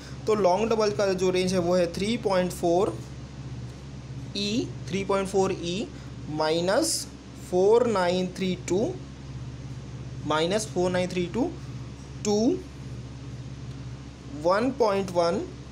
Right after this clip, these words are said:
वन पॉइंट वन ई, वन पॉइंट वन ई प्लस फ़ोर नाइन थ्री टू।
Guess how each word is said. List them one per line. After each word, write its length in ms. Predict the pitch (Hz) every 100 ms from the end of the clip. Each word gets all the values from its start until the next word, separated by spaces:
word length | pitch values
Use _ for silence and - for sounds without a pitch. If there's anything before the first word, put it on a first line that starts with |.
| 151
वन 280 | 170 196 226
पॉइंट 320 | 208 185 180
वन 260 | 170 170 165 - - - -
ई, 300 | 180 185 220 349 - - - - - - -
वन 220 | 170 196 208
पॉइंट 240 | 202 196
वन 240 | 185 180 180 -
ई 260 | 175 226 - - - - - - -
प्लस 540 | 175 175 175 262 - - - - - - - -
फ़ोर 380 | 175 175 202 240
नाइन 460 | 220 170 160 175 320 - - - - - - - - -
थ्री 180 | 175 185 320 - - - - -
टू। 180 | 233